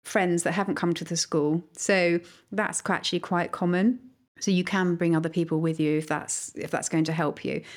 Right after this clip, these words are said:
But I, I think, thinking back, um, not everybody loves school. You know, I,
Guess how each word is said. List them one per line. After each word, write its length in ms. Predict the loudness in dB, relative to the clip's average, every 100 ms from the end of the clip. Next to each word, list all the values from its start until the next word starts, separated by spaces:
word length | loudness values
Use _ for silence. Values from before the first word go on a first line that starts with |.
| -16 -4
But 140 | 0
I, 160 | 2 2
I 160 | 2 2
think, 440 | 2 2 0 -4 -16 _ _ _ _ _ -18 -16
thinking 680 | -16 0 6 6 6 6 6
back, 500 | 4 2 0 -2 -10 -18 -20 _ _ 0
um, 400 | 2 4 6 6
not 140 | 4
everybody 340 | 4 2 4 4
loves 200 | 2 0
school. 480 | 0 2 2 0 0
You 100 | 2
know, 160 | 2
I, 160 | 2 0